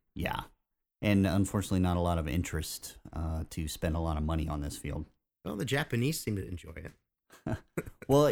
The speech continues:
Speaker 1: you know what? What's really started to drive some of this is, uh, research into cachexia and,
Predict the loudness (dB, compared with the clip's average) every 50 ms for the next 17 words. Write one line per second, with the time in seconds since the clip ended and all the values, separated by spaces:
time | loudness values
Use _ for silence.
0 | 4 2 2 4 6 8 8 8 8 8 6 6 6 4 4 2 2 0 0 0
1 | 0 2 4 4 6 6 4 2 2 2 2 4 4 2 0 2 2 4 4 4
2 | 4 2 0 0 2 2 2 2 0 0 -2 -4 -6 -4 -2 0 0 0 0 -2
3 | -2 -2 -2 -2 -2 -2 -2 -2 -2 0 -2 -2 -2 0 0 0 0 0 0 0
4 | 0 0 0 -4 -4 -2 0 0 0 -2 -2 0 2 2 4 4 4 4 2 2
5 | 0 -2 -4 -4 -4 -2 -2 0 0 0 0 0 0 0 -2 -2 -4